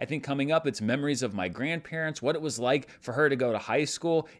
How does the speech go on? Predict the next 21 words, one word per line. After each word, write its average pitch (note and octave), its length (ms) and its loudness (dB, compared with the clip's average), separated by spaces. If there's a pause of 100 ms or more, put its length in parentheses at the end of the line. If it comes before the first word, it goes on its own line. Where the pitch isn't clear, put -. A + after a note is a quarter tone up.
anything A3+ 400 4
that F#3 180 0
you E3+ 80 -2
really D#3+ 220 2
want C#3+ 220 0
to C3 40 2
know. B2 380 2 (120)
After C3+ 300 2
one E3+ 380 2
year, G#3 260 4
Storyworth E3 640 2
combines B2+ 560 0
all D#3 240 4
of G#3 100 4
these E3+ 200 -4
answers E3 480 -4
plus E3+ 440 2
photos E3 520 4
and C3+ 80 2
any D3 200 0
other C#3+ 280 4